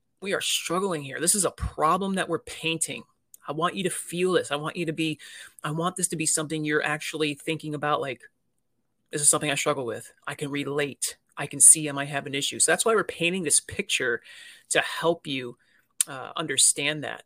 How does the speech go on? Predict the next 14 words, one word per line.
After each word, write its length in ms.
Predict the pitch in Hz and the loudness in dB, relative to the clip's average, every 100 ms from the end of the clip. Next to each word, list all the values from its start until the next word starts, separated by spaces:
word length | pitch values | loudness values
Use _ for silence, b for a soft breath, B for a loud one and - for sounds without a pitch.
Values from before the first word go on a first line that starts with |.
| - | -12
in 100 | 143 | -10
the 60 | 127 | -6
process, 600 | 143 117 - - - 139 | -6 -2 -2 -2 -6 -6
okay? 380 | - 139 160 - _ - _ _ _ - - | -4 -4 -4 -8 _ -20 _ _ _ -18 0
Another 460 | 180 202 185 160 - | 8 10 10 8 2
part, 340 | - 165 156 156 | -4 2 2 2
a 80 | 151 | -4
result 460 | 147 147 151 151 - | -4 2 2 2 -2
of 220 | 151 127 | -6 -4
binging 420 | 143 127 127 147 156 | -6 -6 -2 0 0
would 140 | 143 | -2
be 320 | 139 139 139 b b b b b _ | -2 -2 -4 b b b b b _
uncontrolled 600 | 170 170 185 170 170 165 | -2 -2 -4 0 2 2
habits. 580 | 165 - - - - | 2 0 -2 -2 -2